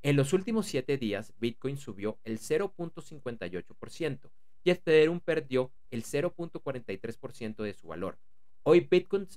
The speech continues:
Bitcoin se transaba a treinta y ocho mil ochocientos dólares y Ethereum a dos mil ochocientos diez dólares. Y en otra noticia de criptomonedas, la República Centroafri-, Centroafricana se convirtió en el segundo país,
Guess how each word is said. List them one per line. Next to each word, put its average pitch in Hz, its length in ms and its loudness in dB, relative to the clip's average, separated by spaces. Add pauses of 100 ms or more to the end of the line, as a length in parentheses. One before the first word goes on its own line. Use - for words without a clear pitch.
(120)
Bitcoin 208 480 0
se 131 140 -6
transaba 143 560 -4 (180)
a - 80 -12
treinta 107 360 -4
y 104 80 -2
ocho 104 200 -6
mil 139 160 -2
ochocientos 117 580 -6
dólares 139 400 -2 (220)
y 185 60 4
Ethereum 170 420 2 (100)
a - 80 -8
dos 101 200 -6
mil 170 260 -2
ochocientos 135 800 -4
diez 139 280 -2
dólares. 76 340 -4 (1400)
Y 147 80 6
en 160 120 6
otra 214 220 2
noticia 151 440 -2
de 143 140 -2
criptomonedas, 156 880 -4 (240)
la 127 180 4
República 175 600 2
Centroafri-, 156 640 -4 (300)
Centroafricana 147 1080 -2
se - 180 -10
convirtió 156 600 -2
en 113 100 -2
el 107 120 -2
segundo 110 420 -4
país, 95 440 -4